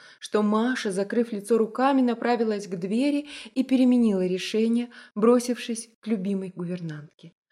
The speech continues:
Обвив ручками тонкий стан Маши, Наташенька недоумённо смотрела на отца.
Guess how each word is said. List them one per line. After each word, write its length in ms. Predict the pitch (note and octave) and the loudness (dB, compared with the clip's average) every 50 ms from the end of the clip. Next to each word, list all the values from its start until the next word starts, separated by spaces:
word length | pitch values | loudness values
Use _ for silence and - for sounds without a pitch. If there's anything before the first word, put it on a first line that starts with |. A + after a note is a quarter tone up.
| _ - - - _ _ - | _ -20 -20 -20 _ _ -6
Обвив 380 | A3 F#3+ F#3 G#3 G#3+ G#3 - | -4 -4 -2 -4 -4 -4 -4
ручками 500 | G#3 G#3+ G3+ F#3 - - - F3 F3 F3 | -4 -4 -4 -6 -8 -10 -8 -6 -6 -6
тонкий 420 | F3 F3 - G3 G3+ G3 G3 - F#3 | -6 -4 -4 -2 -2 -2 -4 -6 -8
стан 400 | - - - - G3+ G3+ F#3+ F#3 | -8 -6 -4 -4 -2 -2 -2 -2
Маши, 480 | F#3 F#3 F#3+ G3 G#3 G#3 - - E3 - - - - - - _ - | -4 -4 -4 -4 -4 -6 -8 -10 -12 -14 -18 -20 -20 -20 -10 _ 0
Наташенька 580 | G#3+ G#3+ G#3+ A3 A3 A3 - G#3+ G#3+ G#3+ A3 | 0 2 2 2 0 2 0 -2 -4 -4 -2
недоумённо 720 | G#3 G#3+ G#3+ F#3+ G#3+ G#3+ A3 A3 A3 A3 A3 A3 G#3+ G#3+ | -2 -2 0 2 2 2 2 4 4 2 2 2 0 0
смотрела 580 | G#3+ G#3+ G#3 G3+ G3+ G#3+ G#3+ A3 A3+ A3 G#3+ G#3+ | -2 -2 -4 -4 -2 -2 0 0 0 0 -2 -2
на 200 | G#3 G#3 G3+ G#3 | -4 -4 -6 -6
отца. 500 | G#3 G#3 - - - F3+ E3+ F3 E3+ | -8 -8 -8 -6 -6 -6 -6 -8 -10